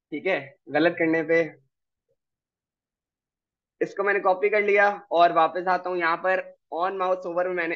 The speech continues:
इसको बता दिया और run करके देखते हैं,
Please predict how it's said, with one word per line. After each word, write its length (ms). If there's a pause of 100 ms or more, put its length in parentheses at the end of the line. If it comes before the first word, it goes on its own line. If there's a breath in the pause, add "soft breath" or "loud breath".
इसको 260
बता 300
दिया 240 (640)
और 200 (380)
run 280
करके 280
देखते 320
हैं, 140